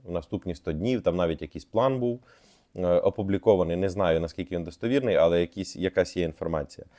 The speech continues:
Веніславський вирішив виразитись і сказати, що війна точно не закінчиться в найближчі місяці. В мене є інформація з закритих джерел. Дуже і дуже легко це говорити,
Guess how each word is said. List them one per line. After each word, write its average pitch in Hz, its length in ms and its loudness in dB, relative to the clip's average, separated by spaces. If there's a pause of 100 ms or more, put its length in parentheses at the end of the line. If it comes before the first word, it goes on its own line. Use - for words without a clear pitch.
(220)
Веніславський 123 580 6
вирішив 92 640 2
виразитись 139 680 4
і 135 120 -2
сказати, 95 500 4
що 90 400 0
війна 107 480 2 (140)
точно 107 500 4 (280)
не 98 140 0
закінчиться 92 680 -4 (180)
в 82 60 -12
найближчі 82 640 -4 (120)
місяці. 85 560 -8 (300)
В 92 80 -8
мене 127 200 4
є 107 80 4
інформація 104 640 0
з - 20 -6
закритих 92 580 -4 (120)
джерел. 82 380 0 (380)
Дуже 92 520 0 (100)
і 90 80 -2
дуже 80 420 -2 (420)
легко - 540 0 (640)
це 90 60 -4
говорити, 123 540 0